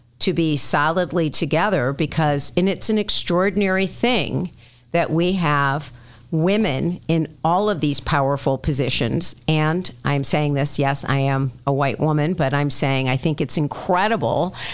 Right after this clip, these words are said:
that we have women of color in all these leadership positions. I'm ecstatic about it. I think it's tremendous. And that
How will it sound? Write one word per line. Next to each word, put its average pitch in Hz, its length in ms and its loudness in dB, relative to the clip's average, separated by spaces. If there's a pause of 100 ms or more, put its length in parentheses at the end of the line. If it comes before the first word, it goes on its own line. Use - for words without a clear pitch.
(120)
that 165 160 0
we 165 140 2
have 151 200 2
women 151 300 2
of 156 160 -4
color 190 480 0
in 151 180 0
all 156 260 2
these 175 260 -2
leadership 156 520 0
positions. 139 840 0
I'm 147 200 0
ecstatic 170 760 0
about 123 300 0
it. 147 180 -2
I 143 80 -2
think 143 160 0
it's 147 160 -2
tremendous. 160 880 0 (500)
And 160 300 0
that 170 320 0